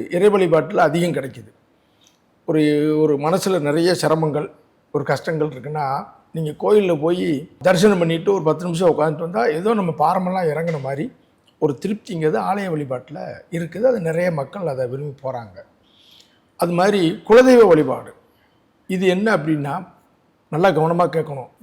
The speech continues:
எல்லாருமே ஆண்டுக்கு ஒரு முறையாவது, சிலர் அடிக்கடி போவாங்க, சிலர்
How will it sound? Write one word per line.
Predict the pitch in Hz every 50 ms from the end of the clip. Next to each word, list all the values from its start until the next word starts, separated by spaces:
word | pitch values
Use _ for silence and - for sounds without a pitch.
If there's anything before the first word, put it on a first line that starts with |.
| 143 147 175
எல்லாருமே | 208 233 254 269 269 269 269 262 247 226 226 226 233 - - - - - - _ _ _ _ _ _ _ _ _ _ _ _ _ _ _ _ -
ஆண்டுக்கு | 151 170 202 254 277 269 254 202 - 240 202
ஒரு | 165 165 190 202 202 196
முறையாவது, | 196 185 175 160 160 156 151 135 120 - - - _ _ _ _ _ _ _ _ _ _ _ - -
சிலர் | - 160 180 175 175 175 147
அடிக்கடி | 143 151 170 185 175 165 156 156
போவாங்க, | 139 135 123 117 98 - - _ _ - -
சிலர் | 185 208 196 196 226